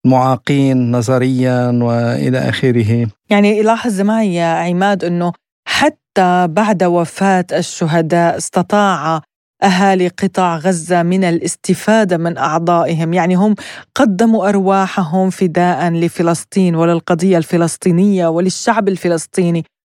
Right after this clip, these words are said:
Speaker 2: وبعد وفاتهم قدموا أعضاءهم من أجل أبنائهم وأخوتهم من الشعب الفلسطيني لتحيا لمياء، على سبيل المثال، بعين أحد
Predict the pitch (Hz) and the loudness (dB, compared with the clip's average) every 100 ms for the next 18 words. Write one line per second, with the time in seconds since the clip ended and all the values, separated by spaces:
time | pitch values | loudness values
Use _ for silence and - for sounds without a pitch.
0 | - 208 247 302 262 262 240 233 226 - | 0 2 4 2 2 0 0 0 -2 0
1 | 214 208 196 - 226 190 226 226 202 214 | 0 0 0 -2 0 2 2 2 0 0
2 | 185 233 285 294 247 233 190 202 180 147 | 0 0 2 2 2 2 0 0 -2 -6
3 | _ _ _ 202 220 208 226 185 208 180 | _ _ _ 2 2 2 0 0 -2 -2
4 | 180 202 214 208 196 185 190 190 175 190 | 0 0 2 0 0 -2 0 0 -2 -2
5 | 202 240 - 208 185 180 _ _ _ - | 0 0 0 0 0 -2 _ _ _ 0
6 | 220 226 220 - 202 190 190 208 190 175 | 2 4 2 0 0 0 -2 0 -2 -2
7 | - 214 196 190 185 - _ _ 208 226 | -2 0 2 2 -2 -4 _ _ 2 2
8 | 220 202 _ _ 277 - 220 208 196 - | 2 -2 _ _ -2 0 0 2 2 -2
9 | - 208 208 214 214 165 170 190 190 - | 0 2 2 2 2 0 0 0 0 -2
10 | 180 196 190 180 180 175 202 190 185 170 | -2 0 0 0 -2 -2 0 0 0 0
11 | 190 233 262 240 196 180 - - 180 | 0 2 2 2 0 -4 -6 -4 -2